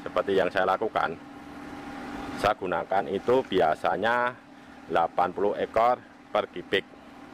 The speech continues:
Delapan puluh ekor per kubik dan merasa sudah menguasai sistem bioflok ikan gurameh, itu bisa ditingkatkan lagi ke angka sembilan puluh, seratus, dan nanti hasilnya gimana.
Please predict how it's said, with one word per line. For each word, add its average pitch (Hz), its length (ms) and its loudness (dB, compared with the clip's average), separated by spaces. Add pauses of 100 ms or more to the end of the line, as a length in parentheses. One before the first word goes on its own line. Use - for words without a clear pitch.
(480)
Delapan 95 400 2
puluh 101 160 -4
ekor 101 320 0
per 101 160 -6
kubik - 400 -2
dan 92 240 0
merasa 92 640 2 (400)
sudah 110 320 -2
menguasai 101 560 0
sistem 101 320 -6
bioflok 110 400 2 (560)
ikan 98 160 0
gurameh, 110 640 0
itu 107 240 0
bisa - 320 0
ditingkatkan 87 560 -2
lagi 107 320 0
ke 104 240 4
angka 85 400 0
sembilan 82 320 -4
puluh, 135 400 2
seratus, 120 720 2 (560)
dan 82 240 2
nanti 82 160 0
hasilnya 90 400 0
gimana. 117 720 0